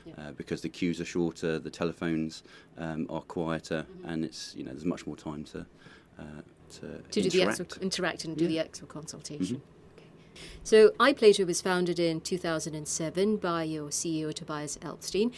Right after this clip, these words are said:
Speaker 1: uh, which in startup terms, I think it probably makes you ancient. It's probably like dog years, isn't it?
Speaker 2: Yes, yeah.
Speaker 1: Uh, so could you please tell us a bit more about the initial, initial rationale for the business,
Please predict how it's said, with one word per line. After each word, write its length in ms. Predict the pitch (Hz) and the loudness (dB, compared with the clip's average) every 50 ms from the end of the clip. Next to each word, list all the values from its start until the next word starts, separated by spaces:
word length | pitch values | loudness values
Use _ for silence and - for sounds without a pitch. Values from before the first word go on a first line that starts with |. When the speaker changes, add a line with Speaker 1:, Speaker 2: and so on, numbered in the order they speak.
| - - - - - | -10 -16 -16 -6 2
Speaker 1:
uh, 140 | - 196 196 - | 4 4 6 6
which 440 | 208 208 226 226 214 - - - - - | 4 6 6 6 6 4 -2 -4 -2 2
in 140 | 208 202 196 | 2 2 4
startup 640 | - - - - - 269 269 262 262 - 220 - - | 4 4 2 6 6 6 6 6 6 2 0 -2 -2
terms, 540 | - - 180 170 165 170 165 165 165 170 - | -2 2 4 4 4 4 4 2 0 0 -2
I 100 | - 170 | -2 -2
think 240 | 165 - 185 170 - | -2 -2 -2 -2 -2
it 140 | 165 - - | -6 -6 -6
probably 260 | - - 151 175 175 | -8 -4 -2 -2 0
makes 320 | 165 165 165 160 - - | 0 0 -2 -2 -2 -4
you 80 | 165 - | -4 0
ancient. 440 | - 170 165 170 165 - - 165 147 | 2 2 2 2 0 -2 -4 -4 -6
It's 80 | 135 - | -6 -6
probably 260 | - 196 175 185 175 | -4 -4 -4 -2 -2
like 240 | 160 156 143 - - | -4 -4 -6 -4 -2
dog 300 | 185 165 165 156 - - | 0 0 0 0 -2 -6
years, 320 | - - - - 156 160 | -8 -8 -6 -6 -4 -4
isn't 320 | 165 135 151 143 147 - | -4 -4 -4 -6 -4 2
it? 60 | - 185 | 2 4
Speaker 2:
Yes, 300 | 170 165 - - - - - | 4 2 -2 -6 -8 -6 -4
yeah. 160 | 165 160 175 | -2 2 4
Speaker 1:
Uh, 160 | 196 202 202 - - - - - | 6 6 6 4 0 -6 -12 -2
so 200 | - - 285 269 | 4 4 4 4
could 220 | - - - 285 | 4 2 4 4
you 80 | 311 320 | 4 4
please 240 | - 320 294 285 | 4 2 2 2
tell 220 | - - 233 220 214 | 0 0 2 4 4
us 120 | 208 208 | 4 4
a 60 | - | 2
bit 240 | 208 214 190 - - | 2 2 2 2 0
more 140 | 196 185 180 | 0 0 2
about 260 | 175 180 170 160 - | 2 2 0 0 0
the 180 | - 170 165 - | 0 -2 0 0
initial, 640 | 190 185 208 247 240 - - 226 196 175 160 151 - - | 2 4 4 4 2 0 0 0 0 0 0 -2 0 2
initial 400 | 196 196 214 220 220 - 196 170 | 4 6 6 4 4 2 0 2
rationale 580 | 165 170 165 160 - - 170 160 156 156 151 | 2 0 0 0 -2 -4 -4 -2 -2 -2 -2
for 120 | 147 - 170 | -4 -6 -6
the 100 | 156 160 | -6 -4
business, 580 | - 175 165 - - 170 160 156 151 - - | -2 -2 0 0 -2 -2 -2 -2 0 0 0